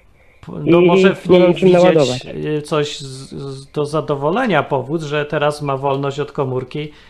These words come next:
Speaker 1: i może posłuchać, jak ptaki piszczą za oknem,
Speaker 2: Właśnie.
Speaker 1: a nie tylko jak telefon brzęczy, jak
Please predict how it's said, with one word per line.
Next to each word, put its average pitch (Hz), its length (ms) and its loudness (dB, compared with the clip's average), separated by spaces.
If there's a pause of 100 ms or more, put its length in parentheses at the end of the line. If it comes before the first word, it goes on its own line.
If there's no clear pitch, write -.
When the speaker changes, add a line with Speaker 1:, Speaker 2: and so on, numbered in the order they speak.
(140)
Speaker 1:
i - 20 -10
może 135 280 -4
posłuchać, 147 500 -4
jak 135 200 -4
ptaki 143 440 -4
piszczą 135 580 -10 (380)
za 131 220 -4
oknem, 143 340 -6
Speaker 2:
Właśnie. 143 180 -8
Speaker 1:
a - 20 -4
nie 139 160 -4
tylko 139 280 -6
jak 131 200 -6
telefon 131 500 -4
brzęczy, 123 520 -10
jak 123 260 -16